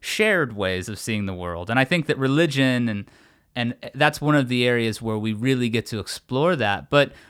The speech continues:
I read a great interview with Tone Glow, uh, it, you, that you did with, with Tone Glow, which is a, a, a great newsletter that I suggest everybody listening get into. But, um,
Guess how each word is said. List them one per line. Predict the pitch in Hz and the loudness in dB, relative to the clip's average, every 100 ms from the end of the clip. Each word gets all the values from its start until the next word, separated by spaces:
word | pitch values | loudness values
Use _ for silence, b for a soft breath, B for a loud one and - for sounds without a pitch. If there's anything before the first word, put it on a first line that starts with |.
| b b - | b b 2
I | 185 | 4
read | 190 202 | 6 4
a | |
great | 190 196 190 | 4 2 2
interview | 190 170 175 160 | 0 0 2 2
with | 139 | 0
Tone | - 190 208 180 | 0 0 0 0
Glow, | 127 113 104 101 107 _ | 2 2 2 -2 -6 _
uh, | 139 139 | -2 0
it, | 170 - 123 | 0 -2 -6
you, | 143 156 | -2 -2
that | 147 156 | 0 0
you | 156 170 | 0 2
did | 156 135 | 2 2
with, | 123 117 - | 2 -2 -4
with | 127 113 | -6 -4
Tone | 151 151 160 | 0 0 0
Glow, | 107 92 | -2 -2
which | 98 120 | -2 -4
is | 107 | -6
a, | 98 - - _ - - b b | -8 -14 -20 _ -20 -20 b b
a, | 120 120 - - _ _ _ _ - | -4 -4 -10 -20 _ _ _ _ -4
a | 135 | -4
great | 123 156 170 151 | 2 4 4 4
newsletter | 143 120 120 113 123 | 2 2 0 2 2
that | 127 | 2
I | 110 110 | 0 0
suggest | 107 120 123 113 123 | -4 -4 -2 0 0
everybody | 123 127 113 110 104 | 2 0 0 0 0
listening | 104 120 - 107 104 101 | 0 -2 -2 -2 -2 -2
get | 107 104 | -2 -2
into. | 127 135 104 95 | -2 -2 -6 -4
But, | - 120 - | 0 0 2
um, | 139 143 127 | 4 4 2